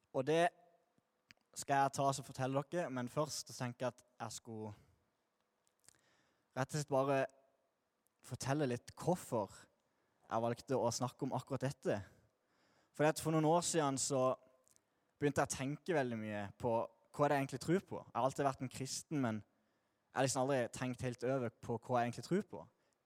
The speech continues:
Er det egentlig noe bevis for dette her? For jeg hører mange som sier at det er bare noe tull, det er bare noe eventyr, det som står i Bibelen, det er bare,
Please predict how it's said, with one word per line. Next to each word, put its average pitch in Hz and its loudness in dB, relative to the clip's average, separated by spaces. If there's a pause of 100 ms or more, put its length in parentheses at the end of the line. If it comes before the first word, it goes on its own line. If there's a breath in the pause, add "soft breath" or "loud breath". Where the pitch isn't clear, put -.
(340)
Er 143 4
det 143 4
egentlig 139 -2
noe 127 -2
bevis 127 -4
for 117 -4
dette 107 -8
her? 104 -2
For 98 -8
jeg 110 -4
hører 120 0
mange 117 -2
som 117 -8
sier 113 0
at - -6 (340 soft breath)
det 113 -2
er 107 -2
bare 113 -2
noe 110 -8
tull, 147 -2
det 113 0
er 104 -6
bare 110 -2
noe 104 -2
eventyr, 113 -4
det 110 -4
som 117 -6
står 117 -2
i 107 -4
Bibelen, 123 -2
det 107 0
er 104 -4
bare, 104 -2